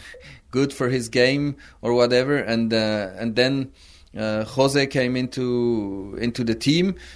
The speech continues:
and I remember the first year, um, he didn't really wanna do it, you know, so, uh, it took some time. I think, uh, the drop shot helped him, for example, winning also, uh,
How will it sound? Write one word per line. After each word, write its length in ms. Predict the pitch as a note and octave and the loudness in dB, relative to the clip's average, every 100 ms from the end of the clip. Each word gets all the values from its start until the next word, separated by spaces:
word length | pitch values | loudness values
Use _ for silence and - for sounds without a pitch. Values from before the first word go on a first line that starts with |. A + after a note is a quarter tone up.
| - | -14
and 120 | A2+ B2+ | -2 2
I 60 | |
remember 380 | D3 D3+ F3+ G#3 | 2 2 0 -2
the 80 | C#3+ | -4
first 400 | - D3 D3+ - | 0 2 2 0
year, 400 | D3 D3+ D3+ - | 2 4 2 0
um, 840 | A2+ A2+ A2+ A2 G#2 F#2 - - | 0 2 2 0 -2 -6 -14 -12
he 140 | A2 A#2+ | -8 -2
didn't 240 | C#3 D3 | 2 4
really 180 | C#3+ C#3 | 4 4
wanna 240 | B2+ A#2 | 4 2
do 160 | A2 D3+ | 4 4
it, 220 | E3+ - | 4 2
you 40 | G#2 | 0
know, 260 | A2 C3+ | 0 0
so, 440 | C3 B2+ A#2+ A#2 A#2 | 0 2 4 4 4
uh, 460 | A2+ A2 A2 F2+ | 2 4 2 0
it 240 | F2 A2+ - | -6 -10 -2
took 220 | C#3+ C#3+ | -2 0
some 240 | - A#2+ | 0 0
time. 480 | A#2 A#2 A#2+ D3 E3 - - - - | 0 0 2 2 -2 -8 -18 -18 -2
I 140 | B2+ | -2
think, 340 | - D3 C#3+ | 2 0 0
uh, 200 | B2+ A#2 A2+ | 0 0 0
the 140 | G#2+ | -4
drop 240 | A2 B2 B2+ | 2 2 2
shot 260 | - B2 | 0 0
helped 260 | B2+ A#2 A#2 | 2 0 0
him, 80 | A2+ | -4
for 140 | A#2+ | -2
example, 500 | A2 A#2 A2+ A2+ A2+ | -2 -2 -2 -2 -2
winning 340 | A2+ A2+ A2+ A2+ | 2 2 2 2
also, 520 | A2 - A2+ A2 A2 | 0 -2 0 0 2
uh, 260 | G#2 G#2 | 0 -2